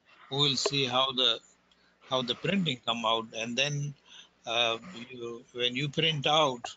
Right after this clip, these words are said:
what kind of fields you, you are, uh, you, you, it's required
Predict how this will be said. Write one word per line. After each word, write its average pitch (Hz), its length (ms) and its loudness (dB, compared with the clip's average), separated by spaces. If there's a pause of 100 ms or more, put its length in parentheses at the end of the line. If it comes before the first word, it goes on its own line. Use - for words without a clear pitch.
(640)
what 147 200 2
kind 160 160 -2
of 139 160 2
fields 160 500 0
you, 135 240 -4
you 131 180 4
are, 127 180 6
uh, 117 200 2 (460)
you, 123 120 -12 (220)
you, 135 300 0 (320)
it's 123 240 -6
required 131 460 2